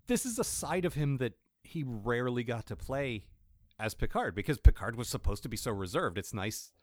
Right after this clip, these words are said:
that we're in a setting where he can let it out finally. And, like, there's a bit where Rios makes a dumb joke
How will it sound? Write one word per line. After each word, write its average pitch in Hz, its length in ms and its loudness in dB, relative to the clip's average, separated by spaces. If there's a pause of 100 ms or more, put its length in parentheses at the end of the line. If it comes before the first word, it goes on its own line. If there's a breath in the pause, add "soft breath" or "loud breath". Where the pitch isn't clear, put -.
(260)
that 117 140 -2
we're 107 180 -2
in 107 80 0
a 104 60 -2
setting 110 380 -2
where 95 120 -4
he 104 100 -6
can 98 180 -6
let 87 160 -4
it 85 80 -2
out 110 180 0
finally. 82 420 -8
And, 80 180 -10 (520)
like, 110 200 -2 (440)
there's 147 180 -4
a 165 60 -2
bit 139 300 -4
where 123 160 0
Rios 120 460 0 (180)
makes 113 200 0
a 107 60 2
dumb 95 300 2
joke 90 400 -2